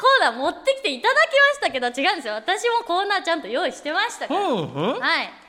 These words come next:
Speaker 1: あの、百回記念ということで。
Speaker 2: あ、おめでとうございます。
Speaker 1: ありがとうございます。
Speaker 2: 百回。
Speaker 1: 百問百答ということで、
Speaker 2: え？
Speaker 1: ムーラジや中島さんへのメールを募集したんです。
Speaker 2: うん。あ、なるほど。はい。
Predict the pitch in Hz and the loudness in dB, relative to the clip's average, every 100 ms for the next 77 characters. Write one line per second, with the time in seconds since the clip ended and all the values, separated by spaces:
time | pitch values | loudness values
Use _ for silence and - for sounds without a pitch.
0 | _ 220 220 220 269 294 - 523 523 539 | _ -10 -8 -6 -6 -8 0 0 0 0
1 | 539 453 294 226 220 240 240 214 214 190 | 0 0 -2 -2 -2 -2 -4 -6 -6 -2
2 | 269 - - 214 269 254 240 220 247 392 | -2 -2 -2 0 2 2 2 0 0 0
3 | 466 294 254 311 330 349 359 370 - - | 0 0 0 0 0 2 2 0 -10 -20
4 | _ _ 240 359 403 403 311 262 262 262 | _ _ -12 -8 -4 -2 -2 -6 -8 -4
5 | 294 294 233 220 208 214 208 196 220 226 | -2 -2 -4 -8 -8 -10 -12 -6 -2 -2
6 | 196 - 135 254 262 262 247 254 269 311 | -2 -4 -4 -4 -4 -4 -4 -4 -2 -2
7 | - - 226 262 277 294 302 311 294 302 | -4 -12 -8 -6 -4 -4 -4 -2 -2 -2
8 | 311 381 262 - - 202 233 262 262 269 | -2 -2 -4 -6 -10 -4 -4 -2 -2 -2
9 | - 208 - 269 262 - 320 311 226 - | -4 -10 -8 -8 -6 -4 -2 -4 -10 -16
10 | - 247 240 247 247 165 - 180 135 | -4 -2 0 0 2 0 -2 -4 -4